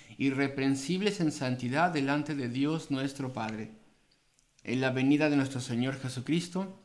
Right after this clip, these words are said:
con todos sus santos. La santidad. ¿Cómo está nuestra fe, queridos amigos? ¿Verdaderamente la aplicamos diariamente en oración, pu-, pidiendo santidad?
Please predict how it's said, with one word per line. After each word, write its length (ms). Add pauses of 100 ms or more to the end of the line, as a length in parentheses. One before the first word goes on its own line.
(840)
con 160
todos 220
sus 140
santos. 500 (1400)
La 100
santidad. 680 (2750)
¿Cómo 200
está 180
nuestra 280
fe, 160
queridos 340
amigos? 520 (880)
¿Verdaderamente 640
la 100
aplicamos 480
diariamente 520
en 100
oración, 760
pu-, 220
pidiendo 420
santidad? 680